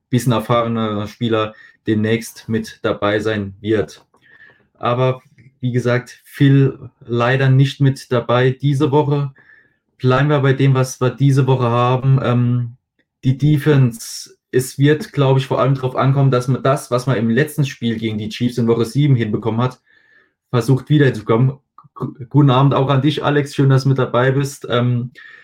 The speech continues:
grad, wo ich einen Kommentar eingeblendet sehe. Ähm, wir hatten ja Patrick Mahomes überraschend zu, bei sehr niedrigen Stats gehalten. Vor allem die Fir-, vor allem Third Downs haben die Chiefs kaum, äh,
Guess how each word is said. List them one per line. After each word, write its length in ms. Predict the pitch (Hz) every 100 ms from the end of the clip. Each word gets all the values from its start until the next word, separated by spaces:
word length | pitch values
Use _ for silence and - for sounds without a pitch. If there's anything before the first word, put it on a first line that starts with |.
| _ _ _ _ _ -
grad, 220 | 131 127
wo 40 | 131
ich 80 | 131
einen 80 | 127
Kommentar 500 | 127 131 127 127 131
eingeblendet 500 | 131 127 127 127 120
sehe. 220 | 131 127 -
Ähm, 480 | 120 120 117 78 - _ _ _ - _
wir 160 | 110 110
hatten 240 | 131 160
ja 120 | 147 131
Patrick 340 | 143 139 135
Mahomes 520 | 120 113 135 165 -
überraschend 720 | - 139 127 131 143 170 165 -
zu, 400 | - - 131 -
bei 400 | 120 123 123 120
sehr 280 | - 139 135
niedrigen 360 | 147 135 135 127
Stats 280 | 143 151
gehalten. 360 | 160 151 151 139
Vor 200 | 127 117
allem 260 | 131 139 131
die 200 | 123 123
Fir-, 300 | - 131 -
vor 200 | - 123 123
allem 140 | 131
Third 300 | 139 139 135
Downs 420 | 120 147 160 -
haben 400 | 131 127 127 131
die 180 | 127 123
Chiefs 360 | - 147 143 -
kaum, 480 | 127 127 147 139 120
äh, 280 | 123 123